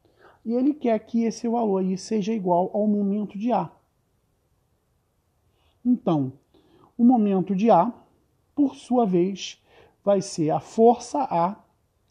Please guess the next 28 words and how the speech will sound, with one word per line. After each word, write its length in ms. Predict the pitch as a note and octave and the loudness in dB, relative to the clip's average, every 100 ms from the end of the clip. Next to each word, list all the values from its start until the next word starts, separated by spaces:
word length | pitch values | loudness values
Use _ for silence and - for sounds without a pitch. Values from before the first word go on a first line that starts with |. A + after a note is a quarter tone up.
| _ _ _ | _ _ _
multiplicado 640 | G#3+ G#3+ - A#3 G#3 F#3+ F#3+ | -8 -8 -6 -4 -2 -4 -2
pela 280 | G3+ F#3+ | -2 0
distância 680 | E3 - - F#3 F#3 - E3 | -2 -6 -4 -2 -2 -4 -6
de 300 | C#3 F#3+ G#3+ - | -4 -6 -6 -10
zero 720 | B2+ A#2+ C3+ A3 G#3 G#3 A3+ | -12 -10 -6 -2 0 0 -2
vírgula 420 | E3 F#3 F#3+ A3 | -4 -4 -4 -4
oito. 420 | G#3+ D#3+ D3+ _ - _ _ _ _ _ _ _ _ _ _ _ _ _ _ - | -4 -4 -6 _ -20 _ _ _ _ _ _ _ _ _ _ _ _ _ _ -8
Então, 360 | E3 F#3+ F#3+ | -4 -2 0
a 80 | G3 | -2
força 440 | - F3 E3 - | -2 -2 -2 -2
de 140 | G3 G#3+ | -2 0
A 220 | F#3 A3+ - _ _ _ _ _ _ | -2 -4 -12 _ _ _ _ _ _
vai 160 | - G#3 | -4 -4
ser 220 | - F#3 | -2 -2
igual 260 | D3+ D#3+ F#3+ | 0 2 2
a 80 | G3 | 0
vinte 560 | E3 A#3 - - - _ _ _ _ _ _ _ | -2 -6 -8 -16 -18 _ _ _ _ _ _ _
multiplicado 680 | C#4+ E4 E4 B3+ A#3+ F#3+ E3 | -2 -2 -2 -6 -2 -2 -4
por 220 | - G3+ | -4 -4
dois 220 | E3 D#3+ - | -2 -4 -6
ponto 300 | G3 F#3+ - | -10 -12 -6
quatro 420 | A3 F#3+ - E3+ | -2 -2 -4 -12
dividido 600 | D3 F#3 F3 D#3+ E3+ E3 | -8 -6 -6 -6 -8 -10
por 280 | - F#3+ D3 | -10 -10 -10
zero 360 | B2 D#3 D3+ | -8 -6 -6
ponto 320 | C#3 D#3+ D3 - | -10 -12 -12 -12
oito. 320 | A2 - _ _ _ _ _ _ _ _ | -12 -16 _ _ _ _ _ _ _ _
Bem, 300 | - G#3 B2 | -4 -4 -4